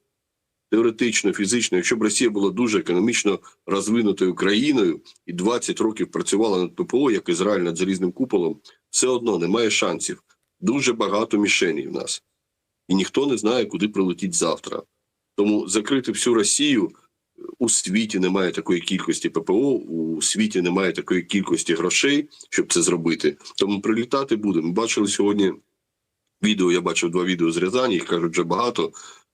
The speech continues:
Speaker 1: Як
Speaker 2: там
Speaker 1: в-,
Speaker 2: палає добре.
Speaker 1: як в Києві розстрілювали, П П О немає.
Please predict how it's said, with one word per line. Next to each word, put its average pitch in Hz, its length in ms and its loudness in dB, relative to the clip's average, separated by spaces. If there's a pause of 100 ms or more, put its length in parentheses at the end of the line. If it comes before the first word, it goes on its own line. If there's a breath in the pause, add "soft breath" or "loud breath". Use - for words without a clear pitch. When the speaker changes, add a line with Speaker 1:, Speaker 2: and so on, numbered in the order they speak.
(440)
Speaker 1:
Як 185 360 2
Speaker 2:
там 269 180 0
Speaker 1:
в-, 247 40 -4
Speaker 2:
палає 262 320 2
добре. 214 380 0
Speaker 1:
як 131 220 2
в - 60 -14
Києві 143 420 2
розстрілювали, 98 960 2 (320)
П 92 80 -10
П 113 120 0
О 123 120 4
немає. 120 480 0